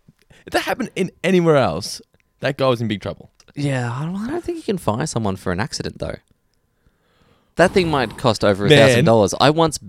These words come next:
Speaker 2: back-, uh,
Speaker 1: My heart exploded for the guy when it broke. I was like, "Oh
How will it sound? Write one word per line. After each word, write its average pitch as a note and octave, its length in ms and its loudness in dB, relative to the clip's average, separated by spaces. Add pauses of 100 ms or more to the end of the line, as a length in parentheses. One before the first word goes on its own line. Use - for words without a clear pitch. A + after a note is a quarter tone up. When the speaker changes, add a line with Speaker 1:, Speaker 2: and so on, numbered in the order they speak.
(220)
Speaker 2:
back-, A2 300 0 (100)
uh, B2 140 -8
Speaker 1:
My D#3+ 280 4
heart E3 420 -2
exploded C#3+ 520 2
for D3 60 -4
the C3+ 80 0
guy A2 200 0
when A2 140 -2
it - 100 -8
broke. F2+ 240 2
I G#2 60 -4
was A#2+ 100 -2
like, A#2+ 160 0 (200)
"Oh A2 600 4